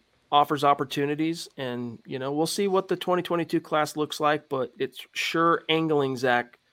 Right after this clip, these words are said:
as if the Broncos are gonna have to go back to the well because they gave up on Drew Lock, and they're about to be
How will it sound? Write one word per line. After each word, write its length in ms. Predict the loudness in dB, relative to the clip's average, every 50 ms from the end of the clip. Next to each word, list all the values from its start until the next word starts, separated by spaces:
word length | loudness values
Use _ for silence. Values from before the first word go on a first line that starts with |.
| _ _ _ _ _ -4
as 160 | -4 0 0
if 100 | 0 0
the 80 | 0 -2
Broncos 480 | 2 4 4 4 4 2 0 -2 -2
are 60 | -2 -4
gonna 180 | -4 -4 -4
have 400 | -6 -6 -2 0 0 0 0 -2 -8
to 100 | -6 -2
go 160 | -2 -2 0
back 300 | 0 0 0 0 -2 _
to 80 | -10 -8
the 80 | -6 -6
well 360 | -4 -4 -4 -4 -6 -8 -10 -14 _ _ _ _ _ _ _
because 320 | -10 -8 -6 -6 -4 -2
they 360 | 0 2 2 2 0 -2 -4 -10 _ _ _ _ _
gave 200 | 6 8 10 10
up 160 | 8 8 8
on 160 | 6 6 6 4
Drew 180 | 4 2 4
Lock, 400 | 6 8 8 8 6 4 0 -6 _ _ _ _ _ _ _
and 100 | -6 -4
they're 80 | -4 -2
about 320 | 2 4 4 4 4 0
to 60 | -4 -8
be 580 | -6 -4 -4 -2 -2 -2 -2 -2 -4 -6 -8